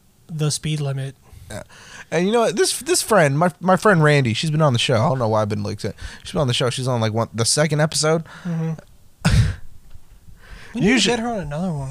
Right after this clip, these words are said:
Speaker 2: Yeah, I
Speaker 1: That'd be
Speaker 2: mean,
Speaker 1: dope.
Speaker 2: it's gonna be hard to.
Speaker 1: Well, yeah.
Speaker 2: Um,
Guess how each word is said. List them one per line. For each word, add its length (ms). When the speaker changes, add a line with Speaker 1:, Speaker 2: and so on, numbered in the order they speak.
Speaker 2:
Yeah, 380
I 100
Speaker 1:
That'd 80
be 80
Speaker 2:
mean, 100
Speaker 1:
dope. 260
Speaker 2:
it's 100
gonna 140
be 40
hard 360
to. 220
Speaker 1:
Well, 220
yeah. 440
Speaker 2:
Um, 640